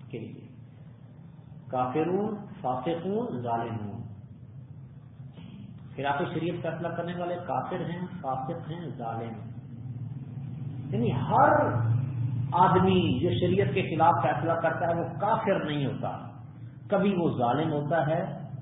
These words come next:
کبھی وہ فاسق ہوتا ہے اور کبھی وہ کافر ہوتا ہے۔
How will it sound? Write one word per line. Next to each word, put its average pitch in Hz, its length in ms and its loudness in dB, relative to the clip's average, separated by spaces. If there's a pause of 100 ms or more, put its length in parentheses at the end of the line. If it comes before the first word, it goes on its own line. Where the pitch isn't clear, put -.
(220)
کبھی 165 300 0
وہ 131 100 2 (180)
فاسق 147 720 0
ہوتا 170 400 0
ہے 180 180 2 (520)
اور 170 380 0
کبھی 208 340 2
وہ 180 140 4
کافر 147 760 0
ہوتا 110 380 -4
ہے۔ 92 220 -10